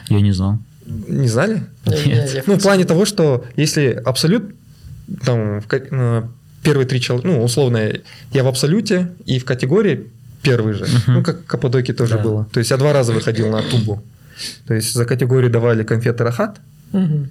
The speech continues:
Speaker 2: то есть это отдельное награждение. А вот за абсолют там, во-первых, ну, давай начну, сейчас вспомню. А,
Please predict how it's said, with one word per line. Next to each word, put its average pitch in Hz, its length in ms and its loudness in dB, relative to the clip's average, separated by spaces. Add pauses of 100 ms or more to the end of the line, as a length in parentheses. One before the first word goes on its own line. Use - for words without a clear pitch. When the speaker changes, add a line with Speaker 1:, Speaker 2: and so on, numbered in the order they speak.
(100)
Speaker 2:
то 127 60 -2
есть - 140 -6
это 110 140 -2
отдельное 110 320 0
награждение. 107 480 -2
А - 20 -2
вот 110 160 0
за 117 80 0
абсолют 165 420 -2
там, 120 300 -2 (680)
во-первых, 120 600 0 (960)
ну, 156 80 2
давай 131 180 4
начну, 110 320 -2
сейчас - 260 -4
вспомню. 131 460 -4 (480)
А, 104 460 0